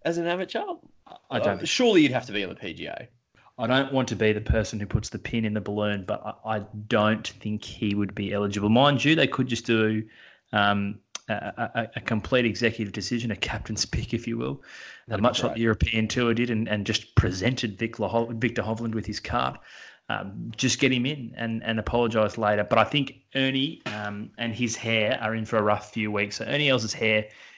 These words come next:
Speaker 2: is a loser for me this week, Drudes. Loser number two, Drudes, or should I say losers. This is a pretty broad brush group, but is, it is all Australians playing, uh, both in America on the P G A Tour and at the Wentworth Club this weekend on the European Tour.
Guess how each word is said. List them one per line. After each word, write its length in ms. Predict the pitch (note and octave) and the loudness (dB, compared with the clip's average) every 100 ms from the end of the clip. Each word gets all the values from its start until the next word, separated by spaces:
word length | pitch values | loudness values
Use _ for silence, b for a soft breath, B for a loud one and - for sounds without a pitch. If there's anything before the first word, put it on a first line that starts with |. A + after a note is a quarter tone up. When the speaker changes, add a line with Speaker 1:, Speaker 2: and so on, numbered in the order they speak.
| B | B
Speaker 2:
is 100 | A2 | -2
a 60 | A2+ | 2
loser 280 | A#2 A#2 A2+ | 4 2 0
for 120 | A#2+ | -2
me 160 | A#2+ | 0
this 200 | A#2+ A#2 | 0 0
week, 200 | B2+ A#2+ | 0 -2
Drudes. 320 | A#2 C#3 F3 - - | 0 0 0 -4 -2
Loser 400 | B2 D3 C#3 C3+ | 2 4 4 2
number 220 | B2 A2+ | 2 0
two, 240 | B2 A#2 | 2 0
Drudes, 340 | A2+ A2+ C#3 B2+ | 2 2 2 0
or 60 | |
should 180 | G#2 B2 | -2 0
I 60 | A2 | 2
say 260 | A2+ G#2+ F#2+ | 4 2 2
losers. 720 | A2+ A#2+ G#2+ A2+ A2 A#2 B2 | 4 4 4 4 4 4 0
This 100 | A2 | 0
is 100 | A2+ | 2
a 80 | A2+ | 2
pretty 400 | B2+ A#2 A#2 - | 2 0 -2 -4
broad 420 | A#2 B2 A#2+ G#2+ | -4 0 0 0
brush 280 | G#2+ G#2 - | 0 0 -2
group, 260 | A2+ A#2+ A#2+ | -2 -2 -2
but 120 | A#2 | -2
is, 200 | A2+ G2+ | -2 -2
it 260 | A#2 B2+ B2+ | -2 0 2
is 160 | A2+ | 2
all 220 | A#2+ C3 | 4 6
Australians 540 | C3+ C3 B2 A#2 A2 - | 6 4 2 2 0 -4
playing, 480 | - A2+ A2 G#2+ - G#2 | -2 0 2 0 -6 -6
uh, 140 | G#2 | -4
both 280 | F#2+ G#2+ - | 4 4 4
in 60 | G#2 | 0
America 380 | G#2 G#2+ G#2+ | 4 4 2
on 60 | A2 | -2
the 40 | |
P 160 | G#2 A2 | 2 2
G 140 | G#2 | 2
A 80 | F#2+ | -2
Tour 380 | F#2 - G#2+ G2+ | -2 -2 0 0
and 380 | - G#2 G2+ G2+ - B B B B - | -2 -6 -4 -6 -10 B B B B 0
at 100 | G#2 | 2
the 80 | G#2+ | 6
Wentworth 420 | A2 A2+ G#2 - | 4 4 0 0
Club 180 | G#2+ G#2+ | -2 0
this 180 | G#2+ A#2 | 2 4
weekend 360 | G#2 A2 G#2 | 2 0 -2
on 40 | G2+ | 0
the 80 | |
European 460 | G#2+ G#2 - G#2 G2+ | 2 2 2 -2 -6
Tour. 360 | - A2+ A2 | -4 0 0